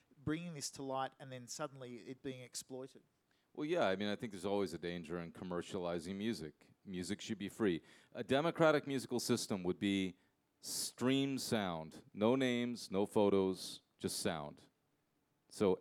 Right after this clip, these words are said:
Speaker 2: everything would just be out there. You'd listen to it, and you'd either like it or not like it. And you would, would have no idea who was making that music.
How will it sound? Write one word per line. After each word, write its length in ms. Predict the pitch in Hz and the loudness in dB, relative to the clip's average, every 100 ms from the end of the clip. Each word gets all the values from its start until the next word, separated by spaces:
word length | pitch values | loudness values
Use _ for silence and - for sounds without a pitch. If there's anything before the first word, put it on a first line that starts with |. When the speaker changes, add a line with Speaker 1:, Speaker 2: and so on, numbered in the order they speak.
| - | 2
Speaker 2:
everything 360 | 131 131 127 | 2 4 4
would 100 | 117 | 4
just 200 | 104 107 | 4 2
be 140 | - 101 | 2 2
out 200 | 92 92 | 2 2
there. 200 | 95 90 | 2 2
You'd 280 | 92 90 90 | 0 -4 0
listen 380 | 98 110 110 | 2 2 -2
to 180 | 92 98 | 2 4
it, 80 | 98 | 4
and 100 | 95 | 0
you'd 100 | 90 | -2
either 200 | 95 90 | 2 2
like 280 | 87 92 - | 2 0 0
it 80 | 87 | -2
or 60 | |
not 220 | 85 76 | -2 -6
like 220 | 73 80 - | -6 -8 -8
it. 100 | 64 _ _ _ | -16 _ _ _
And 100 | 98 | 2
you 100 | 104 | 6
would, 180 | 104 104 | 6 6
would 120 | 101 | 6
have 160 | 98 92 | 4 2
no 360 | 113 135 135 | 0 6 8
idea 320 | 127 110 107 95 | 8 6 4 4
who 100 | 95 | 2
was 160 | 82 | -2
making 260 | 92 90 87 | -4 -6 -4
that 160 | 85 | -6
music. 400 | 82 78 78 - | -4 -6 -8 -10